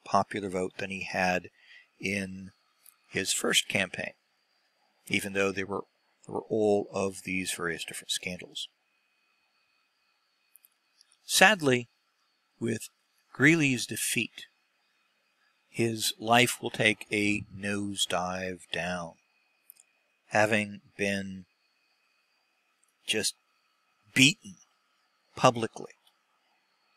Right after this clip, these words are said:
his whole life torn to shreds. Greeley will turn to drink to try and soothe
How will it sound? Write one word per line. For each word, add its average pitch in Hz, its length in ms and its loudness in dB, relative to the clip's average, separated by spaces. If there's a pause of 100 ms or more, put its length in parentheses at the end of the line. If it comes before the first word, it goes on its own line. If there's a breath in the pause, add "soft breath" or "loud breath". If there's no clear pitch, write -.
(140)
his - 120 -10
whole 117 340 2
life 110 480 8 (640)
torn 123 340 -2
to 110 80 -4
shreds. - 720 2 (3250)
Greeley 156 320 10
will 139 180 0
turn 113 540 -6 (320)
to - 100 -4
drink 90 340 -6 (1400)
to 85 360 -10
try 90 460 -4 (100)
and 87 420 -10 (680 soft breath)
soothe 113 680 2